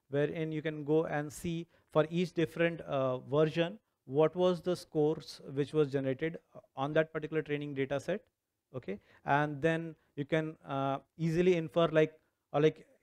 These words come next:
it, it becomes, uh, easy for the data t-, scientist to understand, like, what changes he has made for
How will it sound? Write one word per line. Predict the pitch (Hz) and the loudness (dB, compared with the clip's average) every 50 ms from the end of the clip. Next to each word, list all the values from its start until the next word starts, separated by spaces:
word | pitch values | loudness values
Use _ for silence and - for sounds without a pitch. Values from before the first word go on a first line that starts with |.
| _ - | _ -4
it, | - 175 180 185 | -2 0 2 4
it | 185 175 165 | 4 4 4
becomes, | 185 185 214 214 208 - | 6 4 4 4 4 -2
uh, | 175 - 170 156 156 156 156 - | -4 2 6 8 8 8 6 4
easy | 175 180 170 190 185 | 2 0 2 2 2
for | 185 185 180 | 4 4 4
the | 180 | 4
data | 170 156 165 160 175 | 4 2 2 2 2
t-, | 170 170 160 | 0 0 -4
scientist | - - 165 156 160 170 165 - | 0 2 2 2 2 -2 -6 -4
to | 180 | -4
understand, | 156 147 147 147 - 170 160 156 | -4 -2 -4 -4 -4 -4 -4 0
like, | 151 156 151 - | 0 -2 -2 0
what | 143 139 151 151 - | -2 0 0 0 -2
changes | - 160 151 147 151 165 156 143 | -4 -4 -4 -2 -2 -2 -2 0
he | 156 | 0
has | 160 156 147 127 | 0 0 0 -2
made | 139 143 147 151 151 135 | -4 -4 -4 -4 -6 -4
for | - 160 151 151 151 147 151 | 0 2 4 4 4 4 0